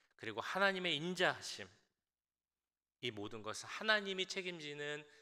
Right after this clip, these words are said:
그 신실한 사랑을 말합니다. 그리고 그 신실한 사랑이 평생 나와 함께하고 절대로 없어지지 않을 것이다. 라는 그 고백이 나오고 있는 것이죠.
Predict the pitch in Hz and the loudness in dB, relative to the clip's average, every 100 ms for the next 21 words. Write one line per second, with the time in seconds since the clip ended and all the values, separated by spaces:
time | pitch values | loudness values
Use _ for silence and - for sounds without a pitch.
0 | _ - 107 - 170 170 156 151 143 139 | _ -6 0 2 0 -4 -2 -2 0 -2
1 | 131 135 92 92 - - - _ _ - | -2 -6 -8 -12 -16 -20 -20 _ _ -20
2 | - - - 165 170 156 156 - 226 208 | -20 -18 -4 -2 -2 0 2 4 4 6
3 | 220 202 185 170 123 123 147 123 90 - | 6 6 4 0 0 0 -2 -2 -6 -14
4 | - - _ - 185 196 196 - 110 98 | -20 -20 _ 0 2 2 -2 -4 -10 -14
5 | - _ _ _ _ _ _ _ - 95 | -20 _ _ _ _ _ _ _ -6 -4
6 | 101 139 143 - 120 104 - 135 185 - | -2 -4 -10 -10 -10 -10 -6 -4 -4 -8
7 | - - 92 90 - 87 98 160 - - | -20 -14 -14 -14 -16 -12 -8 -8 -10 -20
8 | 82 - 101 95 - 107 110 120 127 - | -20 -10 -6 -6 -2 0 0 -2 -4 -2
9 | - 101 - _ _ _ 87 85 131 196 | -2 -4 -8 _ _ _ -18 -10 -10 -10
10 | - - - 85 85 - 104 110 113 87 | -16 -20 -20 -20 -20 -10 -6 -4 -6 -6
11 | 92 104 85 82 82 - - | -10 -12 -14 -18 -18 -18 -18